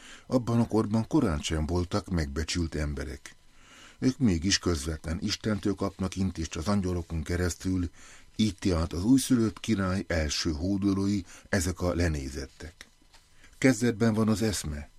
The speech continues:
aztán jön a valóság, mint a mai racionalizmus korában.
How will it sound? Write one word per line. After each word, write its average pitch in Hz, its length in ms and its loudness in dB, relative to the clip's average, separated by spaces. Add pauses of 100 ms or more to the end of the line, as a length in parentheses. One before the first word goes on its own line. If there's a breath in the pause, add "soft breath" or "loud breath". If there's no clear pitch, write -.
(100)
aztán 101 360 -4
jön 98 120 2
a 98 120 0
valóság, 73 720 -4 (300 loud breath)
mint 98 280 -2
a 92 80 2
mai 107 480 4
racionalizmus 85 960 -2
korában. 69 640 -6